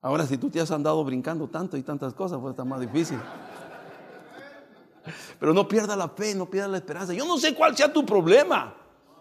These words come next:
pero tú, eh, ahí está la intervención divina que está, que está di-, disponible, lista para ti, para ayudarte, para sacarte adelante, para darte sabiduría, entendimiento.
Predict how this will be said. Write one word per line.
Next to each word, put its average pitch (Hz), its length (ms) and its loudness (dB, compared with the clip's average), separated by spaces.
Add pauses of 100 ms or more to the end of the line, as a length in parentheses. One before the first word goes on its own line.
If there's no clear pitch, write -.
(1400)
pero - 800 4
tú, 277 160 8
eh, 247 180 10
ahí 247 220 10
está 277 220 8
la 294 80 8
intervención 254 560 8
divina 294 600 6
que 220 140 6
está, 277 420 8
que 233 100 8
está 262 420 6
di-, 254 180 4
disponible, 240 760 6
lista 277 360 8
para 220 320 2
ti, 330 220 8
para 240 200 4
ayudarte, 277 560 8
para 254 180 6
sacarte 294 380 8
adelante, 285 960 10 (400)
para 247 180 10
darte 311 280 10
sabiduría, 262 760 8
entendimiento. 233 1080 8